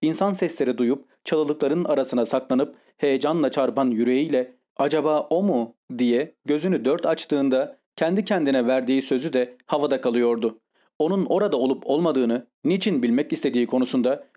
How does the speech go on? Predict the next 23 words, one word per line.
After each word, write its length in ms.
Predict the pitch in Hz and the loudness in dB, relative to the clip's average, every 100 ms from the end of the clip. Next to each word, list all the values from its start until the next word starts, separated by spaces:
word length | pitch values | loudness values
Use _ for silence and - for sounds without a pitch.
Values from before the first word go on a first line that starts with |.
| - | -6
düşünmeye 500 | - 196 156 151 170 | -2 2 2 2 2
ve 240 | 123 143 - | 0 -2 -4
kendine 400 | 151 156 170 139 | -2 0 0 2
bunun 200 | 139 160 | 0 0
hesabını 440 | 110 151 131 135 | 0 0 0 2
vermeye 320 | 131 135 127 139 | 2 2 2 2
yanaşmıyordu. 800 | 131 127 - 123 123 113 120 - _ _ _ | 2 0 0 0 0 0 -4 -6 _ _ _
"Onu 280 | 139 151 143 | 0 0 0
orada 300 | 143 160 131 | 0 0 0
görseydim, 680 | 117 120 120 156 156 127 127 - _ | 0 0 0 -2 0 0 -2 -8 _
hani 260 | - 170 135 | -4 -2 0
orada 260 | 165 180 147 | 0 0 0
yalnız 400 | 135 139 175 160 | 0 0 -2 0
da 60 | |
olsa 460 | 165 139 - 139 156 - _ | 0 0 0 -2 -2 -10 _
onun 260 | 156 185 185 | -2 0 2
yanına 300 | 156 160 131 | 2 2 0
zaten 460 | 123 151 160 143 | 0 0 0 0
gitmez, 420 | 120 - 131 143 - _ | -2 -2 -2 -2 -6 _
kaçmayı 400 | - 190 185 175 | -4 -2 0 2
yeğlerdim." 600 | 156 127 120 120 117 107 - 113 | 2 2 2 0 -2 -4 -6 -6
diye 240 | 113 127 135 | 0 0 0
düşünüyordu. 640 | - 131 123 117 113 | -2 0 2 0 -2